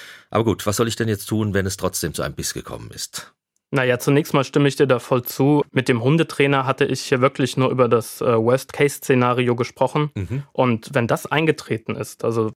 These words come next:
Speaker 2: wirklich ein Biss stattgefunden hat, gilt es zunächst einmal, die Kontaktdaten des Halters herauszufinden. Das ist besonders wichtig. Außerdem, äh, Daten möglicher Zeugen geben lassen. Wer Zettel und Stift dabei hat, kann den Ablauf des Vorfalls, äh, wie bei einem Autounfall eigentlich,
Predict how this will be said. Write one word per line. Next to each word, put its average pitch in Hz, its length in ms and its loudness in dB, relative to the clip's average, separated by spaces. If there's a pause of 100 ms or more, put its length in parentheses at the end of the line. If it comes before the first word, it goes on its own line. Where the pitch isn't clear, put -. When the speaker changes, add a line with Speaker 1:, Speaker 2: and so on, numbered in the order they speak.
Speaker 2:
wirklich 135 440 0
ein 113 320 0
Biss - 220 0
stattgefunden 117 640 -2
hat, - 400 -4
gilt 147 160 2
es 143 140 -4
zunächst 143 380 0
einmal, 131 280 2
die 123 100 -2
Kontaktdaten 131 800 -2
des 127 200 -4
Halters 123 360 0
herauszufinden. 117 840 -2 (360)
Das 127 160 2
ist 135 100 -2
besonders 127 520 2
wichtig. - 380 -6 (280)
Außerdem, 165 680 4
äh, 135 200 4
Daten 135 360 2
möglicher 139 460 0
Zeugen 135 380 2
geben 113 320 -2
lassen. - 320 -8 (380)
Wer 120 420 4
Zettel 160 320 2
und 139 100 0
Stift - 300 -4
dabei 143 340 2
hat, 139 240 -4
kann 131 140 0
den 127 120 2
Ablauf 135 400 0
des - 160 -4
Vorfalls, 127 760 0
äh, 120 260 2
wie 135 140 0
bei 147 120 4
einem 123 180 2
Autounfall 120 680 0
eigentlich, 117 520 0